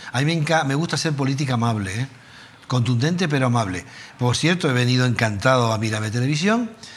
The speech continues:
O la señalética la mejoran, o esto es un desastre, lo digo seriamente. Y yo algo que quería traer a colación.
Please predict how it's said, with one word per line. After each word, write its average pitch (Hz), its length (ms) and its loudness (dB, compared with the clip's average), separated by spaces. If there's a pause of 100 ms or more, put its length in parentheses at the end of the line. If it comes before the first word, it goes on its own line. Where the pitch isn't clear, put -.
(440)
O 135 100 2
la 131 140 4
señalética 170 580 0
la 160 100 2
mejoran, 139 460 2
o 127 60 2
esto 127 140 -2
es 127 100 -4
un 127 80 2
desastre, 156 560 -2
lo 139 100 0
digo 127 200 0
seriamente. 165 600 -4 (340)
Y 127 100 0
yo 170 120 2
algo 202 260 2
que 185 140 -2
quería 170 300 -2
traer 147 400 0 (680)
a 117 300 2
colación. 123 480 0